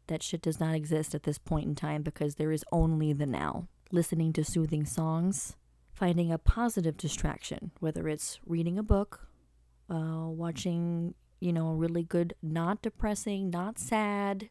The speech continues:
show, something happy. Uh, drinking water is also an, a huge thing. So drinking a glass of ice cold water, not only is it going to, you know, flush all those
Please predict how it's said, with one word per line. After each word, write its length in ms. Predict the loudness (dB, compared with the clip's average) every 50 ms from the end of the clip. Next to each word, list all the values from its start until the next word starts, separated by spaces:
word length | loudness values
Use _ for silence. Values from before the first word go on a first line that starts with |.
| -16 _
show, 640 | -14 -8 -2 0 2 2 2 2 2 2 0 -2 -4 -10 _ _ _ _ _ _ _ _
something 360 | -2 -2 0 0 0 -2 -2
happy. 520 | 0 0 0 0 0 -2 -4 -6 -8 -10 -14 _ _ _ _ _ _ _ _ _ -20 -20 -6 _
Uh, 120 | 0 0 2
drinking 500 | 4 2 2 4 2 0 0 0 -2 -4
water 600 | -4 -4 -2 -2 -2 -2 -4 -6 -6 -6 -8 -6
is 200 | -4 -4 -2 -2
also 340 | -2 -2 -2 -2 -2 -2 0
an, 160 | 0 0 -2 -4 -2
a 60 | -4 -4
huge 600 | -4 -4 -8 -4 -2 0 0 0 0 -2 -6 -10
thing. 300 | -8 -6 -6 -6 -6 -8 -12 -16 -20 _ _ _ _ -16
So 400 | -14 -4 -2 -2 0 0 -2 -6 -8 -18 -20 -20 -20 -20 -20 -6 0
drinking 320 | 0 2 2 4 2 2
a 60 | 0
glass 400 | -2 -4 -4 -2 -2 -4 -4 -4
of 420 | -4 -4 -4 -4 -6 -10 -16 -20 -20 _ _ _ _ _
ice 280 | -4 -2 0 -2 -2 -4
cold 320 | -4 -4 -2 -2 -2 -2
water, 520 | -4 -4 -2 -2 -2 0 0 0 -2 -2 -2 0
not 160 | 2 4 4
only 260 | 4 4 2 2 0
is 120 | 0 0
it 100 | -2 -2
going 220 | 0 0 0 0 -2
to, 360 | -2 0 0 0 0 -2 -4 -8 -18 _ _
you 100 | -2 0
know, 80 | 0 -2
flush 340 | -4 -4 -4 -4 -4 -2
all 120 | -4 -4 -4
those 480 | -4 -4 -4 -4 -4 -6 -8 -10 -12